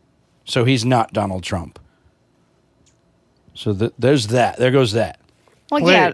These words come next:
Speaker 2: Also, John, like,
Speaker 1: But,
Speaker 2: yeah,
Speaker 1: but
Speaker 2: he wrote
Speaker 1: could
Speaker 2: a
Speaker 1: he,
Speaker 2: book,
Speaker 1: but could he
Speaker 2: right?
Speaker 1: be, could he be a, a, you know, a relative of John G. Trump? I was
Speaker 3: Hang
Speaker 1: trying to
Speaker 3: on,
Speaker 1: find
Speaker 3: hang on.
Speaker 1: John's
Speaker 3: Oh,
Speaker 1: kids
Speaker 3: well,
Speaker 1: online.
Speaker 3: shit, 'cause now my timeline's all fucked up. Because I thought when he came back in two thousand, he was seeing himself as a newborn, but he was seeing himself as, like, a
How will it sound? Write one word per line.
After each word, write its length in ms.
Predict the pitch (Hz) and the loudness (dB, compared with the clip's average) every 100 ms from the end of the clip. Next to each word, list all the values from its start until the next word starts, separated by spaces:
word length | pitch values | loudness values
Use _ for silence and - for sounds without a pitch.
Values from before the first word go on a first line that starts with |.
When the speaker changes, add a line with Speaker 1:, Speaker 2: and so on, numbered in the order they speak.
| - | -4
Speaker 2:
Also, 300 | 247 - 226 | -6 -2 -2
John, 280 | 220 214 - | 2 0 0
like, 140 | 208 220 | 0 0
Speaker 1:
But, 140 | 143 | 0
Speaker 2:
yeah, 260 | 214 175 170 | 0 0 0
Speaker 1:
but 80 | |
Speaker 2:
he 60 | 185 | 0
wrote 200 | 190 208 | 0 2
Speaker 1:
could 160 | 180 139 | 2 0
Speaker 2:
a 20 | |
Speaker 1:
he, 60 | 156 | -2
Speaker 2:
book, 160 | 175 | 0
Speaker 1:
but 180 | 165 143 | 2 0
could 200 | - 160 | 0 0
he 140 | 151 165 | 0 -2
Speaker 2:
right? 120 | 151 | -2
Speaker 1:
be, 200 | 147 139 | 0 0
could 260 | - - 147 | -2 -4 -4
he 180 | 147 139 | -4 -4
be 280 | 135 131 | -2 0
a, 400 | 127 123 117 113 - | 0 0 0 0 -2
a, 120 | 110 | -4
you 140 | 117 113 | -4 -4
know, 180 | 104 | -2
a 440 | 104 107 101 98 101 - - - | -4 -4 -6 -6 -10 -14 -20 -12
relative 600 | 113 123 120 - 117 104 | -2 0 0 -2 -4 -2
of 220 | 107 95 | -4 -4
John 340 | 98 127 117 113 | -2 0 0 -2
G. 220 | 113 165 | -2 -2
Trump? 400 | - 120 87 - | -2 -6 -6 -6
I 80 | 131 | -4
was 140 | 139 | 0
Speaker 3:
Hang 160 | 160 190 | 2 4
Speaker 1:
trying 40 | |
to 60 | 170 | 4
Speaker 3:
on, 40 | |
Speaker 1:
find 120 | 165 170 | 4 4
Speaker 3:
hang 80 | |
on. 60 | 156 | 2
Speaker 1:
John's 380 | 127 127 147 160 | 2 2 4 2
Speaker 3:
Oh, 80 | 131 | 2
Speaker 1:
kids 120 | 110 | 0
Speaker 3:
well, 140 | 151 | 0
Speaker 1:
online. 200 | 156 98 | -2 -2
Speaker 3:
shit, 260 | 196 147 - | 0 -2 -4
'cause 180 | - 143 | -8 -4
now 120 | 175 | -2
my 120 | 214 | -2
timeline's 420 | 190 180 170 143 110 | -2 -2 -2 0 -2
all 120 | 98 | -2
fucked 320 | - 110 - | -4 -6 -2
up. 140 | 120 | -2
Because 260 | - 123 147 | -2 -2 2
I 100 | 170 | 2
thought 220 | - 226 | 2 0
when 140 | 185 156 | 0 -6
he 140 | 151 | -8
came 240 | - 160 147 | -12 -8 -4
back 200 | 147 131 | -2 -4
in 120 | 120 | -8
two 180 | 139 120 | -6 -2
thousand, 380 | 131 127 117 | 0 0 0
he 100 | 107 | -4
was 160 | 123 113 | -4 -6
seeing 260 | - 139 135 | -6 -4 -2
himself 380 | 120 107 110 117 | -4 -8 -10 -8
as 120 | 101 | -8
a 60 | |
newborn, 460 | 101 110 127 104 98 | -8 -6 -6 -6 -6
but 120 | 104 | -6
he 100 | 110 | -4
was 180 | 127 135 | -4 -4
seeing 280 | - 151 139 | -4 -4 -4
himself 460 | 131 127 - 113 120 | -6 -8 -10 -8 -8
as, 120 | 104 | -6
like, 160 | 104 | -6
a 160 | 98 95 | -6 -8